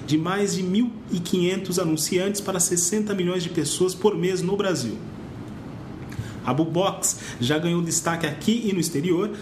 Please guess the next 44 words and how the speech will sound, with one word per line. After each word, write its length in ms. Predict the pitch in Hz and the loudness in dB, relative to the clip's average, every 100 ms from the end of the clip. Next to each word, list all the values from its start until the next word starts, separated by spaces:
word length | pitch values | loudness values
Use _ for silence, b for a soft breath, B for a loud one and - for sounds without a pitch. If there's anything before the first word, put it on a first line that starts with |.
| B | B
assim 280 | 160 - 226 | 0 2 2
como 180 | 233 214 | 2 0
Marco 240 | 180 175 | 0 2
Gomes 380 | 175 160 190 156 | 0 2 0 0
já 60 | 175 | 0
obteve 300 | 165 180 175 | 0 0 0
reconhecimento 640 | 180 190 180 - 180 196 | 0 0 0 2 0 0
pelo 160 | 151 147 | 0 0
seu 140 | 147 | -2
trabalho 400 | 175 160 170 190 | 0 0 2 0
em 80 | 185 | -2
prêmios 440 | 170 180 190 180 | 0 0 2 -2
como 240 | - 165 139 | -2 0 0
World 460 | 139 170 196 196 - | 2 2 2 -2 -2
Technology 640 | 170 160 160 175 170 190 - | -2 0 0 0 -2 -6 -2
Awards, 680 | 160 147 156 117 - - - B B B - - | 0 2 0 -2 -2 -2 -2 B B B -12 0
quando 220 | 170 175 175 | 2 4 2
foi 160 | 175 | 0
celebrado 500 | 170 180 151 160 165 | 2 0 2 0 0
como 160 | 165 175 | -2 -2
o 100 | 170 | 2
melhor 320 | 160 160 175 | 2 2 0
profissional 420 | 175 165 151 147 | -2 -2 2 2
de 100 | 147 | 2
marketing 500 | 160 151 156 - - | 2 2 0 0 0
do 60 | 156 | 0
mundo 380 | 143 160 170 170 | 2 0 0 0
em 80 | 160 | 2
dois 220 | 151 151 | 2 0
mil 100 | 175 | -2
e 40 | |
treze. 380 | - 120 107 - - - B B B B - - - - | 0 0 -2 -6 -10 -12 B B B B -12 -12 -12 -2
Marco 260 | 147 147 147 | -2 0 2
Gomes, 420 | 147 120 107 131 | 2 2 0 -4
é 20 | |
um 60 | 139 | 0
prazer 460 | 139 123 143 143 | 0 2 2 2
tê-lo 160 | 147 135 - | -2 -2 -6
aqui 180 | - 131 | -4 -2
conosco 440 | 123 120 117 123 | 2 0 0 -2
no 80 | 110 | -2
Podcast 440 | 120 - 107 104 | -2 -2 -2 0
Rio 120 | 143 | 0
Bravo. 400 | 151 143 147 208 | 2 0 0 -2